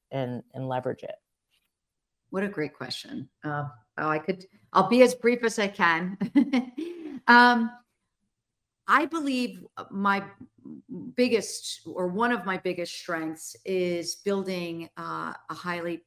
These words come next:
Speaker 2: successful, collaborative, um,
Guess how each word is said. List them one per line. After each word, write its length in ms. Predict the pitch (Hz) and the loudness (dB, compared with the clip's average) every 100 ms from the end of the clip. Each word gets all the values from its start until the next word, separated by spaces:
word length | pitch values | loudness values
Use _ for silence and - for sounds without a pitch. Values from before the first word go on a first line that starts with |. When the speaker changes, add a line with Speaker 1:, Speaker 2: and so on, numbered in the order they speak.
| _ | _
Speaker 2:
successful, 1080 | - - 175 - 185 165 - - 160 151 151 - | -10 -8 -8 -4 -2 -2 -4 -6 -4 -4 -6 -10
collaborative, 920 | 190 170 175 170 170 170 160 160 160 151 - _ _ _ _ - | -8 2 4 4 2 0 0 -2 -4 -8 -18 _ _ _ _ -2
um, 500 | 170 156 151 147 | 0 0 -4 -8